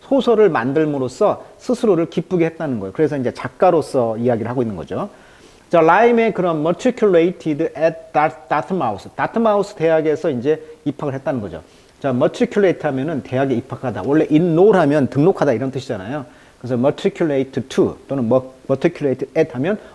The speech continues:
어디 어디 대학에 입학하다, 수거예요. 자, 드림스, 어떤 꿈을 갖고 있었냐면 becoming an author, 작가가 되는 것이었어요. 그러나 end of ing죠. 결국 뭘 끝났어?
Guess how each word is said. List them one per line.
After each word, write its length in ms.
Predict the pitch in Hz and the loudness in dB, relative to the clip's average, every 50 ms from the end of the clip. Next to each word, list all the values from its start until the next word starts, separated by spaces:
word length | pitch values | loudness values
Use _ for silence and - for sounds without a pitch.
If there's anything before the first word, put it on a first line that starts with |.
| - - | -14 -4
어디 220 | 113 123 123 113 | -2 -2 0 0
어디 160 | 131 113 123 113 | 0 0 0 -2
대학에 300 | - 110 98 107 120 - | -4 -6 -6 -4 -2 -2
입학하다, 480 | 165 - - 180 - - 131 110 101 | -2 0 0 -2 0 -2 -4 -6 -6
수거예요. 560 | - - 175 170 156 113 87 85 117 180 220 - - - - - - - - - _ _ _ | -6 -4 0 2 2 2 2 0 -2 -2 -2 -4 -12 -20 -20 -20 -20 -20 -20 -20 _ _ _
자, 140 | _ - 156 | _ 0 2
드림스, 440 | - - 208 262 254 233 - - 147 | 4 6 6 6 6 4 2 0 -2
어떤 400 | - 147 165 - 269 262 233 - | 0 0 2 2 2 2 2 0
꿈을 200 | - 262 254 247 | 0 2 2 2
갖고 180 | 185 175 - 175 | 2 0 -4 -2
있었냐면 520 | - - 143 139 135 127 156 175 156 120 | -2 -2 -2 0 -2 -2 -2 -2 0 2
becoming 540 | 123 190 - - 254 240 208 160 170 190 185 156 | 2 2 2 2 0 0 2 2 0 -2 -2 -2
an 220 | 151 156 165 - - - | -2 -2 -2 -4 -4 2
author, 320 | 170 196 220 165 147 107 - | 2 4 4 4 4 2 2
작가가 400 | - - - - 247 233 220 180 | -2 -6 0 2 4 4 6 4
되는 200 | 147 123 120 110 | 2 0 -2 -2
것이었어요. 1500 | 107 98 90 90 - - - 117 113 - - 98 78 73 - - - _ - - - 123 113 - 117 92 - - 82 73 - | -4 -6 -6 -10 -14 -12 -8 -8 -8 -8 -8 -10 -12 -12 -16 -20 -20 _ -20 -8 -6 -6 -4 -4 -6 -8 -8 -10 -14 -4 -2
그러나 320 | 147 151 170 190 214 - - - - - - - - _ | 0 2 2 0 0 -2 -6 -16 -20 -20 -20 -20 -4 _
end 240 | 202 240 240 226 202 | 4 6 6 6 6
of 140 | 185 151 120 | 6 4 4
ing죠. 360 | 113 113 107 95 90 - 98 - | 2 0 -2 -4 -6 -10 -10 -4
결국 320 | - 151 139 156 175 160 | 0 0 4 4 4 4
뭘 200 | 120 120 127 139 | 4 2 2 2
끝났어? 480 | 135 131 117 110 104 - 208 233 233 | 2 -2 -4 -6 -4 -2 -4 -4 -4